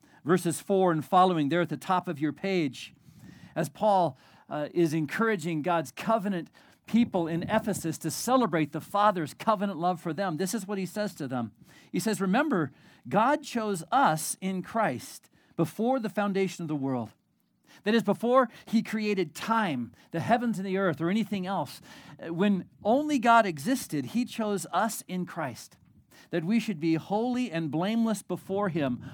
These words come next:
also that he might adopt us as his covenant children,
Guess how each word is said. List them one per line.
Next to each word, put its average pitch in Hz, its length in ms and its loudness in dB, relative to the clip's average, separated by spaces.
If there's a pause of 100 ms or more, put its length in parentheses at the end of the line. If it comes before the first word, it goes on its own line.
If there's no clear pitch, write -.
also 247 340 4
that 190 120 -6
he 208 100 0
might 208 180 0
adopt 180 460 0
us 220 220 -4
as 175 180 -4
his 196 360 0
covenant 190 480 -4
children, 170 600 0